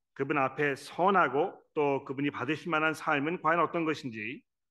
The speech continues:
참으로 하나님을 경외하고 산다는 사람들에게 마땅한 모습이 어떤 것인지 우리가 이 서신서를 보면서 정말 깊이 생각해 보게 되고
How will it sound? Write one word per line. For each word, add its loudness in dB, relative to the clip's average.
참으로 0
하나님을 2
경외하고 2
산다는 0
사람들에게 0
마땅한 0
모습이 -2
어떤 -2
것인지 -8
우리가 -2
이 -2
서신서를 -2
보면서 -2
정말 0
깊이 -6
생각해 -2
보게 -2
되고 -8